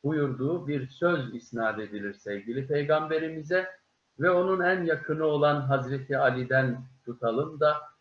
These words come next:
Süheyb-i Rumi'ye, Bilal-i Habeşi'ye, efendim Zeyd bin Harise isimli kendisini azat edip manevi evlat edindiği son derece önemli bir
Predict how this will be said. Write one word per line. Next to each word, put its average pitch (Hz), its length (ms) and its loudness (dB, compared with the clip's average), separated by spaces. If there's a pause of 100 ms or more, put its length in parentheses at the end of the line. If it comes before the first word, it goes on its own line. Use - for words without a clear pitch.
(260)
Süheyb-i 135 540 2
Rumi'ye, 113 800 0
Bilal-i 120 360 4
Habeşi'ye, 110 960 -2 (300)
efendim 123 680 0 (200)
Zeyd 139 340 0
bin 135 120 0
Harise 123 560 2
isimli 117 720 -6 (280)
kendisini 147 680 0
azat 139 580 6
edip 123 300 -2
manevi 127 560 2
evlat 135 480 4
edindiği 113 680 -2 (380)
son 160 260 -4
derece 147 340 6
önemli 143 540 2
bir 131 260 2